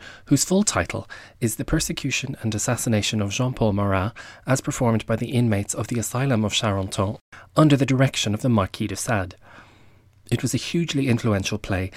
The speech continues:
a revolutionary combination of the ensemble work of the R S C, Brook's own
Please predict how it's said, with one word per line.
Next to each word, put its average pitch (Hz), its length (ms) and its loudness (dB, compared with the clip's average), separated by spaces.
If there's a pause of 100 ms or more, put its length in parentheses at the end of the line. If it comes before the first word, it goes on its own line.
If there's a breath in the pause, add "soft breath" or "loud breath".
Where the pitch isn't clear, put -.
(240 loud breath)
a 123 60 0
revolutionary 127 680 4
combination 120 800 -2
of - 200 -6
the 113 140 2
ensemble 135 480 -2
work 107 340 0
of 143 240 4
the 117 100 0
R 98 220 2
S 98 140 -2
C, 143 340 2 (420 loud breath)
Brook's - 380 2
own 131 380 2